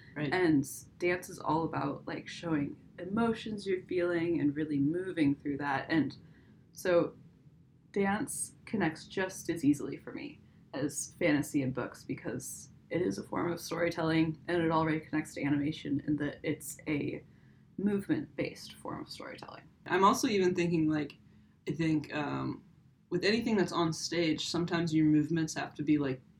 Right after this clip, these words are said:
Speaker 1: bigger, more expressive
Speaker 2: Oh,
Speaker 1: movements,
Speaker 2: absolutely.
Speaker 1: which I feel like could translate really well.
Speaker 2: Yeah, yeah. I will say one of the things I ran into when I was first animating, um,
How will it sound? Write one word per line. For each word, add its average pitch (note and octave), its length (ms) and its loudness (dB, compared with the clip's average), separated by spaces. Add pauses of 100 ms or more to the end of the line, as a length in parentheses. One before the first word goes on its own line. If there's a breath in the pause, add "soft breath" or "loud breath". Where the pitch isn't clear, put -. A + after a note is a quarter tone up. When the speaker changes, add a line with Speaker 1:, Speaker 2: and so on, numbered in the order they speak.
(180)
Speaker 1:
bigger, F3 380 8
more D#3+ 240 2
expressive D3+ 720 -2
Speaker 2:
Oh, G3+ 200 6
Speaker 1:
movements, G3+ 480 4
Speaker 2:
absolutely. F3+ 500 2
Speaker 1:
which - 180 4
I F3 100 4
feel F3+ 160 2
like - 120 2
could - 120 0
translate D3+ 440 -2
really C#3 220 -2
well. G#3 360 -2 (180)
Speaker 2:
Yeah, F3+ 540 8
yeah. F#3+ 260 4
I F#3 140 4
will G3 140 4
say A#3 200 4
one A3+ 220 6
of C4+ 100 8
the A3+ 240 6
things A#3 280 4
I G#3+ 100 2
ran G3 220 0
into G3+ 220 -2
when F3+ 100 2
I E3 80 2
was E3 160 -2
first F3+ 360 -2
animating, D3+ 840 0
um, D3+ 460 2